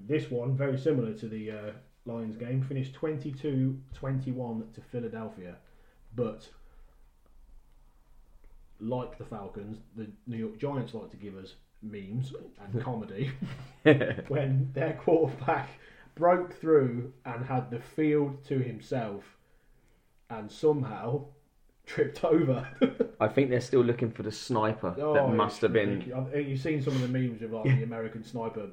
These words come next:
Speaker 1: part where he shoots him and
Speaker 2: Yeah.
Speaker 1: all the wrestling ones where they're doing moves on him when he trips over. But yeah, it's one of those situations where he's too fast for his own good. Like, you can take the, you can take off some speed and just jog in. They'd already let him go.
Speaker 2: Yeah.
Speaker 1: Like, they'd already r-,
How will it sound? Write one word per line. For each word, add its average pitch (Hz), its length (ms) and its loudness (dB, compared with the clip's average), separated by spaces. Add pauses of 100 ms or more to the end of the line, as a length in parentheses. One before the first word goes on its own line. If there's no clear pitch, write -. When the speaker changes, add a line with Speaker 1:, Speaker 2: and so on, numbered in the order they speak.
(140)
Speaker 1:
part 113 220 -4
where 110 100 -4
he 131 100 -6
shoots 127 380 -2
him 110 180 -4
and 110 160 -8
Speaker 2:
Yeah. 92 200 2 (200)
Speaker 1:
all 139 160 2
the 127 80 2
wrestling 120 420 -4
ones 107 220 -8
where 110 80 -6
they're 110 100 -4
doing 110 240 -6
moves 107 280 -6
on 104 100 -10
him 101 80 -8
when 101 100 -8
he 101 60 -12
trips - 300 -10
over. 101 320 -8
But 101 160 -12 (640)
yeah, 202 180 2
it's 151 140 2
one 180 180 0
of 165 60 4
those 160 120 2
situations 160 520 0
where 131 320 0
he's 139 220 -2
too 180 320 -4
fast - 280 -2
for 143 100 2
his 135 100 4
own 139 200 4
good. 143 260 2 (500)
Like, 160 240 -2 (380)
you 185 160 -4
can 180 160 -2
take - 260 0
the, 165 180 -2
you 160 100 -4
can 165 120 -8
take 185 240 0
off - 140 2
some 156 100 0
speed 190 320 2
and 135 100 0
just 135 200 0
jog 156 300 4
in. 175 120 0
They'd 156 380 0
already 156 260 2
let 151 160 0
him 139 140 -2
go. 143 280 0
Speaker 2:
Yeah. 98 200 0
Speaker 1:
Like, 127 160 -4
they'd 135 140 0
already 131 420 0
r-, 131 80 -6